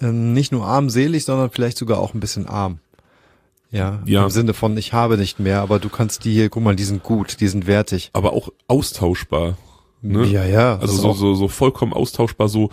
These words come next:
Speaker 2: du bist halt auch nichts Besonderes. Das hier war schon mal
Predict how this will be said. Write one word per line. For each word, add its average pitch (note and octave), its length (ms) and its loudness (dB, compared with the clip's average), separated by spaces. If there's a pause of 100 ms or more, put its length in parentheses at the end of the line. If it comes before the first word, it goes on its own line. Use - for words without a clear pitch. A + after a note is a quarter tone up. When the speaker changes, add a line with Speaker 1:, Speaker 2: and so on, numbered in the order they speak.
(420)
Speaker 2:
du A2 120 -4
bist - 240 -2
halt B2 140 0
auch - 180 0
nichts B2 240 0
Besonderes. G#2+ 600 2
Das - 180 -4
hier G2+ 180 0
war A#2 180 2
schon G2 240 2
mal F#2+ 460 2